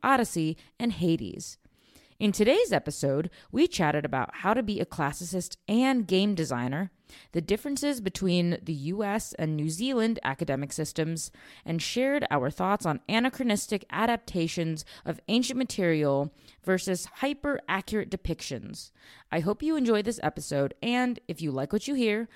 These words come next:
please give us a five-star rating and review us on Apple or Spotify. You can also subscribe to our Patreon, as this will allow us to reach more people and make more exciting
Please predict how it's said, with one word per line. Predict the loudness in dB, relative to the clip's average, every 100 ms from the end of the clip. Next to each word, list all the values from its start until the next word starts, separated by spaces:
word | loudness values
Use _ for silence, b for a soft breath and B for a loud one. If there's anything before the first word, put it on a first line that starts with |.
| B B -2
please | 0 2
give | 2 2
us | 0
a | -2
five-star | 0 2 2 0
rating | 0 0 0 -4
and | -4 -2
review | -2 0 2
us | 0 -2
on | -6
Apple | -4 -6 -4 -4 -2
or |
Spotify. | -6 -4 -2 -2 -2 -4 -4 -6 _ -20 B B
You | 0
can | 0
also | 2 -2 -2
subscribe | -6 -8 -6 -2 0 0
to | -2
our | -2
Patreon, | 0 -2 -2 -4 -4 -10 -14 B
as | -4 -2
this | -2 -2
will | 0
allow | 2 4 4
us | 0 -4
to | -6
reach | -4 -4
more | -4 -2 -2
people | -2 -6 -4 -8 -10 B B
and | -4
make | -4 -2
more | 2 2
exciting | 0 -6 -2 0 2 0